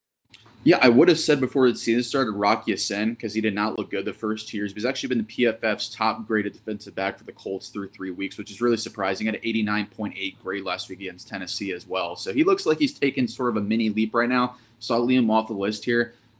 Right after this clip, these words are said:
I'm gonna probably go with, su-, surprisingly enough here, 'cause this guy's actually a really good player, but Kenny Moore has been, quite frankly, really bad in coverage so far this year. He's taken a really bad step back forward.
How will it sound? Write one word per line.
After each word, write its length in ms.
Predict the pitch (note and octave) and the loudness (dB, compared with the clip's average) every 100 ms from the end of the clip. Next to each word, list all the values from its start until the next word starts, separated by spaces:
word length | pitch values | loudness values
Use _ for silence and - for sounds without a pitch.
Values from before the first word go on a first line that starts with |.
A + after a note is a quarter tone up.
| - | -2
I'm 140 | D3+ | 0
gonna 160 | A3 A3+ | 2 0
probably 360 | - F3+ F3+ | -2 0 2
go 300 | C3+ A#2+ B2 | 2 2 4
with, 380 | C3 G#2+ B2 B2 - _ _ | 4 2 0 0 -6 _ _
su-, 240 | - - - | -10 -8 -6
surprisingly 760 | B2 - C3 C3+ B2 A#2 A2+ | -6 -2 0 0 0 -2 -4
enough 300 | G#2+ G2+ G2 | -2 -4 -6
here, 100 | G2 | -12
'cause 100 | G#2 | -6
this 140 | A#2+ - | -6 -4
guy's 200 | A#2+ A2 | -2 -2
actually 220 | G#2 F#2+ | -4 -6
a 40 | |
really 180 | F#2+ F#2+ | -4 -4
good 160 | F#2 - | -6 -6
player, 220 | G#2 G2 | -6 -6
but 140 | F#2+ | -8
Kenny 240 | - F#3+ A2+ | -6 -4 -2
Moore 380 | G#2+ G2+ F2+ _ _ _ | -2 -4 -6 _ _ _
has 140 | - A2 | -6 -4
been, 140 | G#2+ | -4
quite 260 | - C3 B2+ | -2 -4 -2
frankly, 300 | A#2 A2+ F#2+ | -6 -6 -6
really 300 | E2+ G#2 F2+ | -6 -6 -4
bad 200 | F#2 F2+ | -4 -6
in 80 | E2 | -8
coverage 320 | G#2+ F2 E2+ | -10 -10 -10
so 140 | F#2 | -12
far 180 | F2 F2 | -8 -8
this 180 | F2 - | -8 -10
year. 120 | F2 | -6
He's 180 | G2 A2 | -4 -2
taken 300 | B2+ A2+ G#2 | -2 -2 -4
a 80 | F#2+ | -4
really 260 | F#2+ G#2 | -4 -4
bad 380 | F#2 G2+ G2 - _ _ | -2 0 0 -2 _ _
step 320 | - - G#2 - | -8 -2 -2 0
back 240 | F#2+ - | -2 -2
forward. 480 | G#2+ G#2+ G#2+ G#2+ | -4 2 2 2